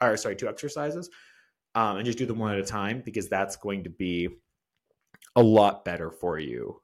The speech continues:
Um, it's gonna, there's just, there's just, it's, trust me on this one, okay? It's gonna, <laughs> it's gonna be fine. Uh, do both separately, you'll have a better workout. The fourth one, um, and this might be a fan favorite, depending on if you come, depending on where you come from,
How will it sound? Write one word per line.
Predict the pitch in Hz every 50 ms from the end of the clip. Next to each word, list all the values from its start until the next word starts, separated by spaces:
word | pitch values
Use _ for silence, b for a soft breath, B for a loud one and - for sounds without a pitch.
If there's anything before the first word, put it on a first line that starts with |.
| _ _ _ -
Um, | 98 98 95 90 85 80 80 82 -
it's | 92 - -
gonna, | - 104 98 - -
there's | 127 143 139
just, | 156 160 156 -
there's | 151 147 131 123
just, | 135 120 - _ _ _ _ _ -
it's, | 131 127 - - - _ _ _ _ _ -
trust | 147 131 113 -
me | 101
on | 87
this | 82 82 -
one, | - 50 98 - -
okay? | 101 110 113 110 - - -
It's | 92 -
gonna, | 147 - -
<laughs> | -
it's | 202 180 -
gonna | - 170 160
be | 165 151 139
fine. | 131 - 101 80 - - B B B B B B B B B _ -
Uh, | 120 120 110 107 104 101 101
do | 98 107 123 135
both | 131 135 127 120 123
separately, | - 117 113 117 107 110 107 104 101
you'll | 92 104 104
have | 113 107
a | 95
better | 90 92 85 80
workout. | 82 76 - - - - _ _ _ _ _ _ _ _ _ _ _ _ - - - -
The | 131 139
fourth | 135 - - - 175 226 294 262 - - 117
one, | 104 95 90 85 85 85 98 - - - - _ _ -
um, | 117 117 110 107 101 101 90 95
and | 110 131
this | 135 -
might | 131 120 120 135 135 135
be | 123 107 95
a |
fan | - - 98 95 92 92
favorite, | - 85 82 82 82 78 85
depending | 101 - 104 98 95 92
on | 90 87 87 85 85 85 82
if | - - -
you | 92 87
come, | - - 90 90 90 85 - _
depending | - 101 - 120 107 101
on | 98 92
where | 90
you | 90 87
come | - - 101 95
from, | - - 85 82 82 90